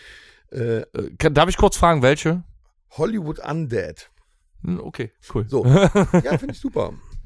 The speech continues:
Speaker 1: Ich hab mir auch ein No F X Konzert angeguckt. Ich hab mir Steel Panther angeguckt. So.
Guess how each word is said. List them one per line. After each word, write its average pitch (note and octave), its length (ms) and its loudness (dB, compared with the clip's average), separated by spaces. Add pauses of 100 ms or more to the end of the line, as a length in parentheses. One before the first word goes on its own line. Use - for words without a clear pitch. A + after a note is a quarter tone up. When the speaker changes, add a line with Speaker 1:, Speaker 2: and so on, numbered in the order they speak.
(120)
Speaker 1:
Ich - 120 -10
hab F3 100 -4
mir D3 100 -2
auch C3+ 80 2
ein C#3 80 -2
No D#3 180 4
F A2+ 100 -6
X - 180 -10
Konzert E3+ 400 -6
angeguckt. D#3 600 -8 (1120)
Ich - 120 -8
hab - 120 -2
mir A#2 120 -2
Steel G3+ 320 2
Panther E3 380 2
angeguckt. C#3+ 680 -6 (840)
So. A2+ 260 2